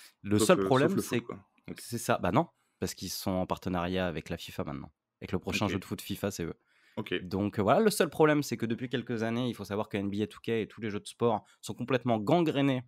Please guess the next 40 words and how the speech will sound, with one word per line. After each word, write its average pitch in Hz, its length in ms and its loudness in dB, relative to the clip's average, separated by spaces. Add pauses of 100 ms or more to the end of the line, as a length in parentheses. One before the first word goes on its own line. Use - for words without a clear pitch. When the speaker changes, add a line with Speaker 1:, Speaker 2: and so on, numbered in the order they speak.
(120)
Speaker 1:
par, 98 260 2
euh, 85 260 -4
cette 87 200 -12
industrie. 90 540 -6 (680)
Par 120 160 4
exemple, 123 220 4
pour 110 140 -6
faire 120 200 4
un, 104 320 4
un 113 80 2
exemple 107 320 0
très - 160 0
vite, 143 260 2
N 113 140 2
B 101 100 0
A 110 60 4
two 104 160 -6
K, - 100 -2 (260)
ils 107 200 -2
ont 123 40 4
une 110 100 2
carrière 120 440 4
maintenant 113 400 2
avec 95 240 -2
un 87 160 -6
sorte 95 200 -4
de 95 80 0
R 87 140 -6
P 98 120 -6
G, 95 140 -4
et - 60 -10
cetera. 101 500 0 (340)
Euh, 113 440 0
il 110 60 -2
y 107 60 0
a 107 40 0
tellement 170 380 4
de 127 100 4
monnaies 139 320 6
différentes, 120 600 0